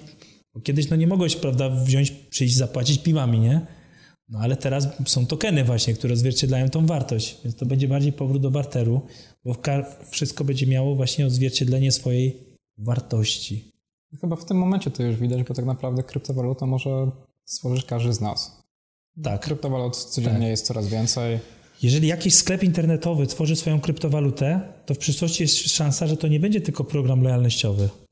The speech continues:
Speaker 1: Bo
Speaker 2: Jasne.
Speaker 1: dzisiaj kupujemy te punkty, żeby potem móc je wymienić.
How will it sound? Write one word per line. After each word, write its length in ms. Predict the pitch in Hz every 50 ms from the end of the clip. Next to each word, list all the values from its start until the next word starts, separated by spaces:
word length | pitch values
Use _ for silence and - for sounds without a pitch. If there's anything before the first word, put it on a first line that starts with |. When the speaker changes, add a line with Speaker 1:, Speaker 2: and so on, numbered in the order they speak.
| _ _
Speaker 1:
Bo 20 | 196
Speaker 2:
Jasne. 180 | - 123 117
Speaker 1:
dzisiaj 300 | 123 165 156 - 202 190
kupujemy 600 | 196 - 175 156 - 165 156 165 180 180 175 165
te 260 | 165 165 - - 156
punkty, 600 | 151 156 - 160 147 139 127 - - - 165 185
żeby 220 | 175 165 156 160 151
potem 340 | - 170 165 - 175 160 156
móc 160 | 151 - -
je 60 | 156
wymienić. 500 | 147 147 143 139 123 117 117 113 -